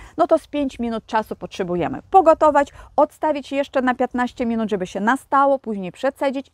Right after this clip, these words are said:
i dokładnie tak samo małymi łyczkami w ciągu dnia wypijamy.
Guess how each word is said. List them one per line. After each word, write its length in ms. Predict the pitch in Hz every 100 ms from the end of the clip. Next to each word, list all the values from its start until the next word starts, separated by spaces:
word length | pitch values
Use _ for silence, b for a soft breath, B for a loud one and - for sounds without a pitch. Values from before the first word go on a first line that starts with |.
| -
i 80 |
dokładnie 540 | 190 165 180 202 208 196
tak 200 | 180 -
samo 280 | 196 175 - b b
małymi 760 | - 185 185 170 175 240 320 349 -
łyczkami 680 | 220 220 - - 180 151 - _
w 60 |
ciągu 360 | - 214 185 170
dnia 280 | 165 214 302 b b
wypijamy. 580 | 190 220 226 214 170 131